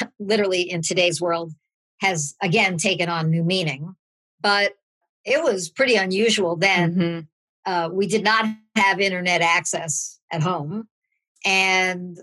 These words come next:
Speaker 1: the company was incredibly supportive. I, I worked from home. I had my work phone forwarded to my home. Remember, we didn't have cell phones. I had a computer that I was able to use. My boss at the time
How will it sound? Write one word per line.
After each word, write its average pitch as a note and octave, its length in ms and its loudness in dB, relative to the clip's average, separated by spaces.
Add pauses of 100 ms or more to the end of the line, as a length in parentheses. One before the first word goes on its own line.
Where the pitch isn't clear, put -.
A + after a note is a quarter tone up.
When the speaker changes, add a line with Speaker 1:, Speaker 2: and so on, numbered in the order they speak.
(200)
Speaker 1:
the G#3+ 200 -2
company A#3 320 0
was G#3 140 2
incredibly G3 500 0
supportive. D#3+ 500 -4 (120)
I, D#3 260 -2
I E3+ 100 0
worked G#3+ 300 0
from G#3 180 -4
home. F#3 420 -4
I F3+ 80 -2
had E3+ 200 -2
my E3 240 -2
work G3+ 320 -2
phone F3+ 520 -4 (400)
forwarded A3+ 680 0 (640)
to A#3 140 0
my G3 200 4
home. F#3 600 -2
Remember, F3+ 380 0
we F3+ 80 0
didn't F#3+ 180 0
have G#3+ 200 2
cell G#3+ 220 2
phones. D3 280 -14 (400)
I F#3 140 0
had G3 220 2
a F#3+ 60 -4
computer G#3 1040 0 (360)
that F#3 540 2 (220)
I E3+ 520 0
was F3+ 180 -4
able F3+ 200 -2
to F3+ 140 -6
use. E3 440 -6 (260)
My G3 240 0
boss B3 400 2
at G#3+ 120 -4
the F#3+ 80 -10
time E3+ 600 -4